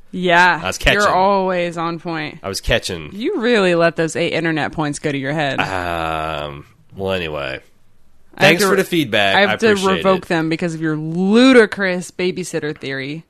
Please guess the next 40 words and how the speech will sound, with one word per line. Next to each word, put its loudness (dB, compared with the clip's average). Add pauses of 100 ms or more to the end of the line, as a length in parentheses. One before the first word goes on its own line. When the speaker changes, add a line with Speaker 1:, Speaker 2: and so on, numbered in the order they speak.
(180)
Speaker 2:
Um, 0 (380)
well, 4
I 4
mean, -4 (260)
after 0
T -4
B -2
exploded -2
the -8
murder -2
house -2
theory, -4
I -2
don't, -4
I -2
feel -6
like -2
my -2
babysitter -4
th-, -10
and 2
also, 2
yeah, 4
we're -2
gonna -6
talk -2
about -4
hair, -8
that -8
in -12
a -16
minute. -12
You -10
just, -12
just -12
pause -4
that -10
for -16
a -16
minute. -12